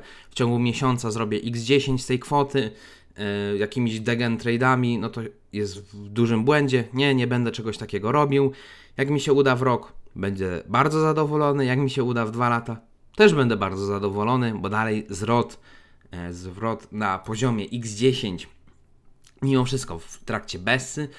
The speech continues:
to uważam, że to jest bardzo duży, e, powiedzmy, zarobek, więc kompletnie nie narzucam sobie ram czasowych. No, myślę, że dziesięć lat mi to nie zajmie, e, no ale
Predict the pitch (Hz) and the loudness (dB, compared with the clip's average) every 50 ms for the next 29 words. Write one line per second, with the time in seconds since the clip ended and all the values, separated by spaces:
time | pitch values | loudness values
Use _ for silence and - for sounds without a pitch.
0 | - - - - - - 147 143 135 135 131 127 127 117 110 107 - 101 87 92 | -20 -20 -20 -16 -6 0 2 2 4 2 2 0 -2 -4 -4 -6 -6 -6 -4 -2
1 | 101 101 104 107 117 131 147 160 160 170 170 160 - - _ _ _ - - 117 | -4 -4 -2 -2 -2 0 0 2 2 2 0 -2 -6 -14 _ _ _ -10 -6 -4
2 | 117 120 120 117 107 - - - 120 120 123 120 131 127 123 131 127 127 127 127 | -2 -2 -2 -2 -4 -6 -8 -8 -6 -6 -6 -2 -2 0 2 2 2 2 2 2
3 | 131 131 135 - - - - - - - _ - 151 160 156 156 - - - - | 2 0 -2 -4 -8 -20 -20 -20 -20 -20 _ -6 -4 -4 -4 -4 -8 -12 -8 -4
4 | 139 135 131 156 151 139 - 147 139 135 131 127 123 120 117 131 127 127 120 117 | -4 -2 0 0 0 0 0 0 0 2 2 2 2 0 0 -2 -2 -2 -4 -6
5 | 117 120 107 107 104 110 113 110 104 - 98 87 - 117 117 110 117 113 110 107 | -6 -4 -4 -2 0 0 0 -2 -2 -6 -8 -6 -2 -2 -2 0 0 -2 -2 -4
6 | - - - 104 104 98 - - - - - - - 120 123 - - 117 117 117 | -8 -12 -8 -8 -6 -6 -8 -10 -16 -20 -18 -8 -4 -4 -2 -2 -2 -2 -2 0
7 | 113 113 120 113 117 127 107 101 110 104 104 110 107 - 110 107 127 147 131 120 | 0 -2 -2 0 0 0 0 0 -2 -2 -2 -2 -2 -2 0 2 2 4 2 2
8 | 95 82 82 85 90 101 117 - - - - - - - - - - 90 90 90 | 0 -2 -4 -4 -4 -4 -6 -8 -12 -14 -14 -16 -16 -18 -16 -12 -10 -8 -8 -8
9 | - - 135 143 139 131 127 120 117 110 107 | -6 -2 0 2 4 4 4 2 2 0 -2